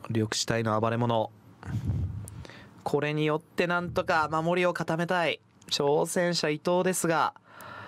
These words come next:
岡井の表情には何も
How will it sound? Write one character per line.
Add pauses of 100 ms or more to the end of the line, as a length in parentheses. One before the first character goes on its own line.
(1500)
岡
井
の
表
情
に
は
何
も